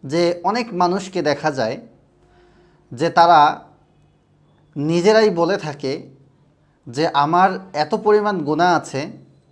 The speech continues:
যে আল্লাহ আমাকে কখনো ক্ষমা করবে না। তো তাদের যে গুনাহ আছে,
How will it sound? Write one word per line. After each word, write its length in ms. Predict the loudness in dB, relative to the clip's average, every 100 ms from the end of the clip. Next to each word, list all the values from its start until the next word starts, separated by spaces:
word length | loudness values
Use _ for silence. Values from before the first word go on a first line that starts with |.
| _ _
যে 260 | -10 -4 -4 -2
আল্লাহ 280 | -2 2 0
আমাকে 340 | 0 -4 -8
কখনো 360 | -8 -6 -6 -8
ক্ষমা 260 | -6 -6 -4
করবে 320 | -6 -6 -8
না। 140 | -12 -16 _ _ _ _ _ _ _ _ -2
তো 120 | 2
তাদের 360 | 4 4 4 2
যে 100 | 0
গুনাহ 320 | 0 2 4
আছে, 480 | 4 0 -4 -4